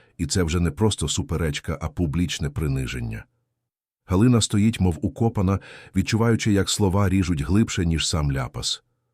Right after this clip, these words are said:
У такій миті людина може відчути себе малою, навіть якщо перед тим була сильною. І це показує, наскільки слова мають силу.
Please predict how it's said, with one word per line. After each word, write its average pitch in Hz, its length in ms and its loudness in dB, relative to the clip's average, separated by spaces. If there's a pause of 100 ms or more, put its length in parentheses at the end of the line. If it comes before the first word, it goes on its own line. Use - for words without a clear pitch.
(420)
У 95 80 0
такій 104 260 2
миті 113 360 6
людина 92 400 4
може 90 260 2
відчути 87 420 0
себе 90 260 0
малою, 87 580 2 (280)
навіть 78 320 -2
якщо 76 300 -2
перед 78 300 -2
тим 73 200 2
була 73 220 -2
сильною. 67 600 -2 (280)
І - 80 0
це 170 160 2
показує, 127 600 4
наскільки 107 480 2
слова 87 380 0
мають 82 340 0
силу. 58 460 -4